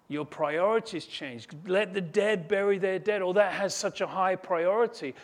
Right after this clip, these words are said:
that I would bury the dead. This is the point. Jesus is saying, as a disciple, your priorities change. And in Christianity, sadly,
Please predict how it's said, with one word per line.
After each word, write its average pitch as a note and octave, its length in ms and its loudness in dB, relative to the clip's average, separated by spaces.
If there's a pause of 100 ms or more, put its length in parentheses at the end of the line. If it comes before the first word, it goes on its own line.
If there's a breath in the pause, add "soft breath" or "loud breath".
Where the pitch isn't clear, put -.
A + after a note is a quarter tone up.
that F3 120 4
I F3+ 100 6
would E3+ 260 2
bury F3+ 320 2
the E3 120 -4
dead. E3+ 460 2
This F#3+ 180 -6
is G3 100 -8
the E3 100 -6
point. F#3+ 380 -4
Jesus E3+ 360 -8
is - 0 -
saying, F3 520 -8 (200 loud breath)
as F3 180 4
a F#3 60 -2
disciple, G3+ 680 2
your F3+ 200 2
priorities G3+ 840 0
change. A#3+ 840 -6 (3500 soft breath)
And D#3 160 -4
in F3+ 120 0
Christianity, F#3+ 960 -4
sadly, E3+ 760 -4